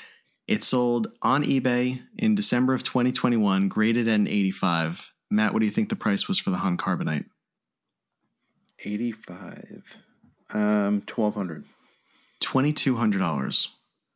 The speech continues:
Speaker 2: Whoa.
Speaker 1: We've reached, I, I remember, and I think it was, I'm going to say, like, in the middle of twenty twenty when one had sold,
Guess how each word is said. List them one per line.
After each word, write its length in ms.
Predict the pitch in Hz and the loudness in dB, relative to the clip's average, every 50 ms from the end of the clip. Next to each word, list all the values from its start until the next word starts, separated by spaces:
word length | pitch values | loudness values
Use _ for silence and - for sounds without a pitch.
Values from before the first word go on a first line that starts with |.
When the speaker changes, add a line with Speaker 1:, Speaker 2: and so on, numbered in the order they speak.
| _ _ _ _ _ _ _ _ _ _ _ _ - _ _ _ _ _ | _ _ _ _ _ _ _ _ _ _ _ _ -20 _ _ _ _ _
Speaker 2:
Whoa. 300 | _ - - - - - - _ - - _ _ _ _ | _ -12 -12 -12 -12 -16 -20 _ -20 -20 _ _ _ _
Speaker 1:
We've 320 | 107 120 131 139 135 131 | 2 4 4 2 2 2
reached, 400 | 131 131 131 120 - - - - - _ _ - - | 2 2 2 2 0 -2 -2 -4 -8 _ _ -4 0
I, 120 | - 135 139 | 0 0 2
I 140 | - 139 | 2 2
remember, 640 | 165 170 180 170 160 143 143 143 139 131 127 120 110 - - - - _ | 2 2 2 2 2 2 2 2 2 2 0 0 -2 -6 -12 -20 -10 _
and 80 | - 107 | -2 -2
I 40 | |
think 260 | 101 - - 185 185 208 | 0 2 0 2 2 2
it 80 | - | 0
was, 500 | - 139 135 131 127 127 117 120 - - _ _ _ _ _ _ _ _ _ _ _ _ _ | 2 2 2 2 2 2 0 -2 -4 -6 _ _ _ _ _ _ _ _ _ _ _ _ _
I'm 80 | - 104 | -12 -6
going 200 | 104 - 175 180 | -2 0 2 2
to 60 | 170 | 2
say, 240 | 147 - - 127 123 | 0 0 0 2 2
like, 180 | 110 101 95 - | 2 0 0 0
in 60 | 98 | 0
the 80 | 95 | 2
middle 380 | 95 101 113 131 139 143 139 131 | 2 2 2 2 2 2 0 0
of 180 | - 104 98 - | 0 -2 -4 -4
twenty 320 | - - - 113 110 104 | -6 -2 0 2 2 2
twenty 520 | 95 - - - 95 92 90 80 76 - - _ _ _ - _ _ _ _ | 0 -2 -2 -2 0 0 0 -2 -4 -6 -8 _ _ _ -20 _ _ _ _
when 200 | 104 104 101 98 | 0 2 2 2
one 220 | 98 104 107 107 | 2 2 2 2
had 140 | 101 101 - | 0 -2 -2
sold, 520 | - - 107 101 95 92 92 87 - - | -2 0 0 2 2 2 0 -2 -4 -10